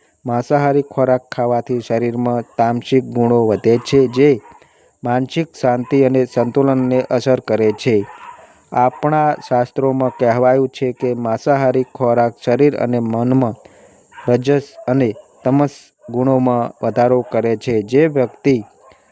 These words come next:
જે ભક્તિ માર્ગમાં અવરોધો ઊભા કરે છે. તેથી આ દિવસે માંસાહારી ખોરાક, ઈંડા, માછલી, ચિકન કે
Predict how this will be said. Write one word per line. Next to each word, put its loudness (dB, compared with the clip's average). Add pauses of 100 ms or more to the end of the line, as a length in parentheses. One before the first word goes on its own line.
(400)
જે 2 (120)
ભક્તિ 0
માર્ગમાં 0
અવરોધો 0
ઊભા -2
કરે -2
છે. -4
તેથી -2
આ 2
દિવસે 0
માંસાહારી 0
ખોરાક, 0
ઈંડા, 0
માછલી, -2
ચિકન -2
કે -2